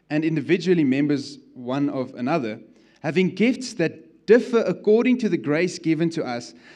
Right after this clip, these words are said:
let us see, use them. If prophecy, in portion to our faith. If service, in our serving. The one who teaches in his teaching.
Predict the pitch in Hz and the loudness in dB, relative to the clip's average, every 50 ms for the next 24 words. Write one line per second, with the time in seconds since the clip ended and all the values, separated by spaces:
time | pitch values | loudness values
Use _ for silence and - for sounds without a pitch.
0 | - _ - 139 185 233 214 - 196 185 - - - - - 208 202 202 196 196 | -20 _ 0 2 2 2 2 0 -4 -6 -6 -8 -12 -10 -10 -8 -6 -6 -6 -8
1 | 190 - 151 143 143 196 208 185 - 120 117 107 113 123 131 - - - _ _ | -8 -10 -6 0 2 2 2 2 0 -4 -6 -6 -8 -8 -12 -16 -20 -20 _ _
2 | _ _ _ _ _ _ _ _ _ _ _ _ _ _ - 135 - - 190 190 | _ _ _ _ _ _ _ _ _ _ _ _ _ _ -16 -14 -4 -2 -2 0
3 | 185 190 180 - 202 202 208 196 - _ _ _ _ _ _ _ _ _ _ _ | 0 -4 -6 -6 -8 -8 -10 -12 -16 _ _ _ _ _ _ _ _ _ _ _
4 | _ _ 139 127 - - 175 190 180 180 190 170 - 151 139 127 127 - - 156 | _ _ -8 -6 -2 2 4 4 4 2 -2 -4 -2 -2 -4 -4 -4 -6 -8 -8
5 | 135 123 - - - - _ _ _ _ _ _ _ _ _ _ _ _ _ _ | -8 -10 -14 -18 -20 -20 _ _ _ _ _ _ _ _ _ _ _ _ _ _
6 | - - - - - 190 190 196 185 208 214 214 - - - - - _ _ _ | -10 -10 -10 -2 0 2 2 4 2 2 0 0 -4 -10 -16 -20 -20 _ _ _
7 | _ _ 151 156 156 156 - - - 185 185 175 139 123 107 107 - - - - | _ _ -2 0 0 0 -2 0 2 2 4 4 2 -2 -4 -6 -10 -16 -20 -20
8 | _ _ _ _ _ _ _ _ _ _ _ _ _ _ _ _ _ _ 135 127 | _ _ _ _ _ _ _ _ _ _ _ _ _ _ _ _ _ _ -8 -4
9 | 127 143 160 160 156 147 135 147 139 - 175 170 165 - - 139 123 - 127 127 | -2 -2 -2 -2 -4 -4 -6 -10 -8 -8 -8 -8 -8 -8 -8 -10 -8 -6 -6 -6
10 | 123 135 123 - - - 127 123 - - 110 117 - | -6 -6 -8 -8 -10 -12 -12 -12 -12 -12 -16 -16 -16